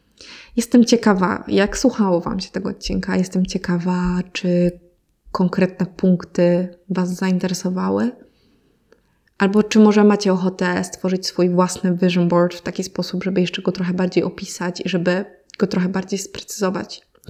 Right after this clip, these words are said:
w taki sposób, w jaki ja teraz to zrobiłam. Dziękuję Wam jak zawsze, że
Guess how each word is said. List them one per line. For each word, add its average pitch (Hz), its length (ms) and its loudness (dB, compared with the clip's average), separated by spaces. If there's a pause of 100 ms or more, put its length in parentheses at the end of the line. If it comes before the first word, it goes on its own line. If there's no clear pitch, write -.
(360)
w - 60 -20
taki 190 180 0
sposób, 175 320 -2
w - 20 -4
jaki 180 340 2 (280)
ja 175 160 -2
teraz - 260 -8
to 180 120 -6
zrobiłam. - 520 -6 (1800)
Dziękuję 220 400 6
Wam 196 220 4
jak 185 420 0
zawsze, 175 400 -4 (840)
że 180 500 2